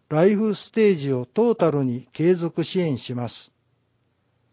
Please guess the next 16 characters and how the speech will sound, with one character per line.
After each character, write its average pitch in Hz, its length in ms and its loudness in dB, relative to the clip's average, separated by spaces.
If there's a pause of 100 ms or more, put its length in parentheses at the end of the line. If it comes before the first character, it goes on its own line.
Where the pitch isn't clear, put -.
(360)
絵 160 140 2
本 220 300 4
を 143 80 0
通 165 260 0
じ 156 160 -4
た 151 300 -4
親 196 260 2
子 156 140 -2
の 139 140 0
触 139 160 -2
れ 151 180 2
合 139 100 0
い。 131 120 -8 (840)
予 151 140 0
算 220 280 2
額 127 420 -4